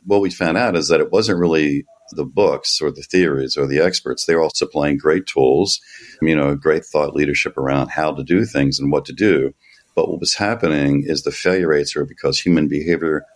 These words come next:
wasn't changing. In other words, human decision was not shifting.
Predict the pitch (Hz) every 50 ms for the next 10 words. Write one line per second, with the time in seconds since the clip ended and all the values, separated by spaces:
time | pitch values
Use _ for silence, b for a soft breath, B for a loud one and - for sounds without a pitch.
0 | _ - 78 71 71 71 71 - 82 80 80 73 - - 71 76 78 82 82 78
1 | 78 78 - 78 - - _ _ _ - - 98 95 90 - - 78 - - -
2 | 101 104 95 87 80 73 71 71 69 73 71 65 67 - - 80 76 - - -
3 | - -